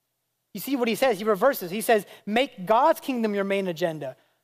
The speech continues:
The, the counter to that is making your main agenda getting your needs covered.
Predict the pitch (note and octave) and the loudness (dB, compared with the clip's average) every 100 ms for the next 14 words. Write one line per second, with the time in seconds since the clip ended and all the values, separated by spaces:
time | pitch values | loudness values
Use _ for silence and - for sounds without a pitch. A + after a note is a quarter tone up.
0 | _ - F3 A3 G3+ - C4+ E4+ C#4+ G#3+ | _ -6 0 0 -2 -2 -2 -2 -2 0
1 | F#3 A#3 A#3+ - G#3 G#3+ - - G#3 C4 | 2 4 2 0 -2 -2 -4 -4 -2 -2
2 | B3+ A#3+ G3+ A3 A3 C#4 D4 G3 G#3+ G#3+ | -2 -4 -4 -2 0 2 2 2 2 4
3 | G#3+ - E3 A#3+ C#4+ C4 A#3+ - G#3+ A#3 | 0 0 -4 0 0 -2 -6 -4 0 0
4 | A3+ A3+ - B3 B3+ D#3 - | 0 -4 -4 0 0 -2 -14